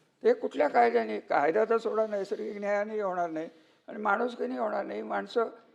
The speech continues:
पंचवीस वर्ष तुम्ही उल्लेख केला की पंच्याऐंशी साली सुप्रमा होती आणि तर काम सुरू झाला नव्याण्णवला. दहा वर्ष ही लोकं आम्हाला फिरून देत नव्हती. अशा ठिकाणी फिरून मी हे पाणी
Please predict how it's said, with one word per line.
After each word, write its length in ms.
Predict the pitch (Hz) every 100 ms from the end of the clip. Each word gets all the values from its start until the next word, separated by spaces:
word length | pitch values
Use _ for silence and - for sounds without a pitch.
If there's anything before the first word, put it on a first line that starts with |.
| _ _ _
पंचवीस 440 | - 202 - 269 240
वर्ष 260 | 220 220
तुम्ही 300 | 233 220 214
उल्लेख 260 | 208 190 196
केला 420 | 196 196 180 147 135 - - - -
की 60 | -
पंच्याऐंशी 580 | 185 185 214 220 220
साली 240 | 214 214 220
सुप्रमा 460 | 214 196 196 196
होती 400 | 190 165 143 117 - _ - _ _
आणि 220 | - 175 196
तर 140 | - 190 - -
काम 180 | 165 196
सुरू 280 | 202 190 190
झाला 220 | 180 185
नव्याण्णवला. 580 | 175 160 165 165 147 165
दहा 280 | 160 185 226
वर्ष 300 | 226 214 240
ही 340 | 233 208 220
लोकं 400 | 202 190 220 247 - - _ -
आम्हाला 300 | 185 214 233
फिरून 380 | - 185 240 240
देत 160 | 220
नव्हती. 340 | 214 202 170 196 196 - _ _ -
अशा 240 | - -
ठिकाणी 360 | 226 233 220 226
फिरून 380 | 226 196 196 196
मी 100 | 202
हे 140 | 196
पाणी 400 | 196 175 170 190